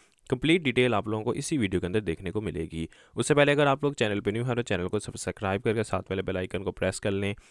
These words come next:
तो जैसा कि आप लोग स्क्रीन पे चेक कर सकते हैं, टीआरएक्स सिक्सटी इस वेबसाइट का नेम है और नीचे डिस्क्रिप्शन के अंदर मैंने इस वेबसाइट का लिंक दे दिया है, जिसके ऊपर क्लिक करके आप लोग वेबसाइट के इस पेज पे आएंगे और यहाँ पे अकाउंट क्रिएट करेंगे।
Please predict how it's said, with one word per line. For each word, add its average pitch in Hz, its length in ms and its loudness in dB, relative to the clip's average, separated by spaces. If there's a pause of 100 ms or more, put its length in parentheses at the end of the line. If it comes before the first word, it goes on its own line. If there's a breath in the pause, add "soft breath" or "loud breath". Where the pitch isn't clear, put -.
(280 soft breath)
तो 117 60 2
जैसा 113 180 0
कि 156 60 4
आप 160 140 4
लोग 156 120 2
स्क्रीन 113 340 0
पे 110 80 2
चेक 107 200 0
कर 120 80 2
सकते 113 260 -4
हैं, 117 80 0
टीआरएक्स 120 460 2
सिक्सटी - 360 -4
इस - 120 -4
वेबसाइट 107 320 0
का 113 100 -2
नेम 98 300 -2
है 107 160 0 (280 soft breath)
और 113 100 6
नीचे 110 180 0
डिस्क्रिप्शन 120 560 -2
के 143 60 -2
अंदर 123 180 0
मैंने 110 180 -2
इस - 140 -8
वेबसाइट - 300 -4
का 104 120 0
लिंक 127 220 0
दे 98 140 4
दिया 101 200 4
है, 110 160 4 (340 soft breath)
जिसके 127 280 0
ऊपर 156 140 6
क्लिक 123 260 2
करके 127 200 2
आप 123 120 2
लोग 110 140 4
वेबसाइट 110 340 0
के 120 80 -2
इस - 80 -4
पेज 92 260 -2
पे 107 100 -4
आएंगे 104 200 0
और 107 60 2
यहाँ 92 220 -2
पे 98 120 -2
अकाउंट 95 280 -4
क्रिएट 87 280 -2
करेंगे। 82 400 -2